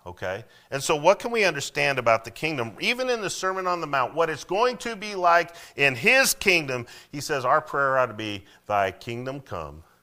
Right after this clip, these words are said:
thy will be done." It's also repeated in Luke chapter eleven. We won't go there. But we see here, if you think about it,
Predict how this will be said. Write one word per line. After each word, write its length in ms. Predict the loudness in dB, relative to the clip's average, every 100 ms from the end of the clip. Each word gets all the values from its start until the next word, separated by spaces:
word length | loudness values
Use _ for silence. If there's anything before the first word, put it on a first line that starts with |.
| _ _ _ -2
thy 360 | 2 2 0 -4
will 500 | -6 -4 -4 -6 -14 _ -14
be 160 | -12
done." 340 | -8 -8 -8 -14 _ _ _
It's 160 | -6 0
also 460 | 2 2 0 0
repeated 540 | -4 -10 -8 -6 -6 -6
in 160 | -6
Luke 120 | -8 -4
chapter 320 | -4 -4 -4
eleven. 360 | -4 -4 -4
We 80 | -8
won't 180 | -8 -8
go 160 | -8 -8
there. 360 | -6 -6 -6 _ -20 -20 _
But 120 | 0
we 140 | 0 -2
see 300 | -4 -4 -4
here, 360 | -2 0 0
if 120 | -2
you 60 | -8
think 300 | -6 -6 -4
about 300 | 2 4 4
it, 120 | 0